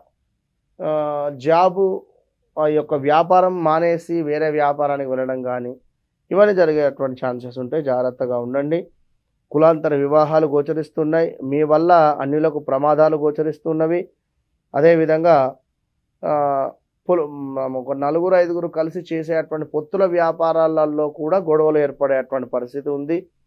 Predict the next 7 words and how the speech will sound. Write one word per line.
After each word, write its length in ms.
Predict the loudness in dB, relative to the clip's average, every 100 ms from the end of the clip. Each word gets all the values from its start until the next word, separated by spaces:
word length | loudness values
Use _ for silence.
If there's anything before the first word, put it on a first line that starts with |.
| _ _ _ _ _
కోర్టు 460 | 2 4 2 -2 -6
కేసులలో 800 | -2 -4 -4 -2 0 0 0
కాస్త 340 | 0 -2 -2 -4
ఇబ్బందులు 480 | -6 -4 -4 -2 -2
గోచరించేటువంటి 840 | -4 -4 -8 -4 -4 -2 -6 -6
పరిస్థితి 380 | -6 -6 -6 -6
ఉంది. 360 | -4 -4 -6